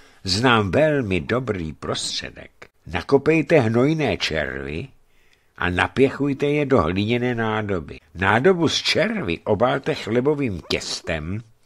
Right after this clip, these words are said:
a vložte i s ním do horké pece. Až se chleba upeče,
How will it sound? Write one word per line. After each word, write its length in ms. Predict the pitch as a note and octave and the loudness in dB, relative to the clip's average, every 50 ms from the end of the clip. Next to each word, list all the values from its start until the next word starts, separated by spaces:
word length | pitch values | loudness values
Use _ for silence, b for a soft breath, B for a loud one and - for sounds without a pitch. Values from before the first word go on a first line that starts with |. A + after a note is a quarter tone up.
| B B B B B B B | B B B B B B B
a 120 | - F#2+ | 0 0
vložte 480 | F2+ F2 G#2 A#2+ D3 C#3+ - - - E3+ | 2 2 4 4 4 2 2 -4 -4 -6
i 180 | - - B2 | -4 -4 -4
s 160 | - - - - | -4 -4 -4 -4
ním 280 | A#2+ C3 C#3 C#3 C3+ | -2 -2 -2 0 2
do 120 | A#2 G2+ D#2 | 2 4 4
horké 400 | F2 G#2+ G#2+ - - B2 A#2+ A2+ | 4 2 0 -2 -2 -2 -2 -2
pece. 500 | - - F#2 - - - - - - - b b b b | -4 -6 -6 -6 -6 -10 -12 -12 -14 -16 b b b b
Až 180 | - A#2+ - - | -2 0 2 2
se 120 | - C#3 | 2 2
chleba 340 | - - B2+ C#3+ B2+ A2 - | 2 2 0 2 2 2 0
upeče, 540 | - F3 - - - - - - - - | 0 -4 -6 -6 -6 -6 -6 -8 -10 -10